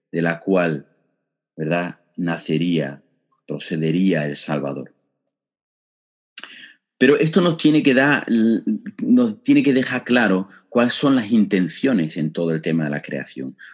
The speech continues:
Uno puede llegar a pensar, "El hombre es tan importante que Dios lo creó a su imagen y semejanza, pero se torció, entonces Dios tuvo que,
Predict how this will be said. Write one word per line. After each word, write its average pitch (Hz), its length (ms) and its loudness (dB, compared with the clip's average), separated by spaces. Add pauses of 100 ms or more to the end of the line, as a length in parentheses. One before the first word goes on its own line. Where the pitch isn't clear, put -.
Uno 147 400 4 (240)
puede 135 300 4
llegar 120 260 4
a 117 120 -2
pensar, 113 440 2
"El 110 140 4
hombre 151 260 4
es 147 140 -2
tan 156 180 2
importante 127 960 2 (340)
que 110 140 2
Dios 151 400 4
lo 123 260 4
creó 143 460 4
a 131 80 0
su - 160 0
imagen 127 400 4
y 123 60 4
semejanza, 113 880 2 (300)
pero 120 600 0 (140)
se - 360 -2
torció, 131 540 0
entonces 117 640 0
Dios 113 380 -2
tuvo 107 280 2
que, 107 340 0